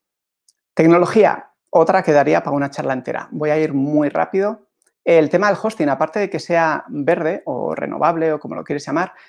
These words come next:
aquí hay varias cosas que tendrías que exigir o, o pedir. Última versión de P H P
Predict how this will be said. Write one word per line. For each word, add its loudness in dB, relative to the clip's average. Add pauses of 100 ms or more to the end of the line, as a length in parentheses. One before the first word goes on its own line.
(180)
aquí -2
hay 2
varias 0
cosas -8
que -6
tendrías -2
que -2
exigir -6
o, -10
o -6
pedir. -8 (460)
Última 2
versión 0
de 0
P 2
H -2
P -4